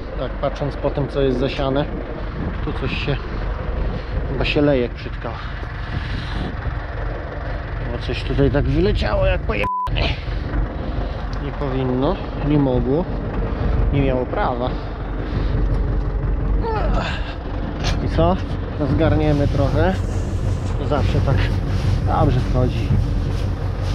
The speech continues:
Albo nawet i za mało, powiem wam. Ale to tak się wydaje, bo ta skrzynia, wiadomo, zawsze mam ten dylemat, nie? Skrzynia jest u góry szersza,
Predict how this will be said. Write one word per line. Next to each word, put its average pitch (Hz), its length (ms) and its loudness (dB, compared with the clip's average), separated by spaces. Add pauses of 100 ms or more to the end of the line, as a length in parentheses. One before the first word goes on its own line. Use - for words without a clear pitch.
(200)
Albo 151 200 6
nawet 160 300 4
i 143 60 4
za 131 160 2
mało, 123 280 2
powiem 180 320 4
wam. 151 140 4 (960)
Ale 156 180 2
to 156 120 0
tak 160 160 2
się 180 100 0
wydaje, 160 400 2
bo 143 120 0 (440)
ta 147 80 2
skrzynia, 175 380 2
wiadomo, 160 400 2
zawsze 147 300 0
mam 127 160 0
ten 131 180 4
dylemat, 135 420 4
nie? 143 80 4 (200)
Skrzynia 156 280 2
jest 143 160 2 (760)
u 170 200 2
góry 165 160 4
szersza, - 460 2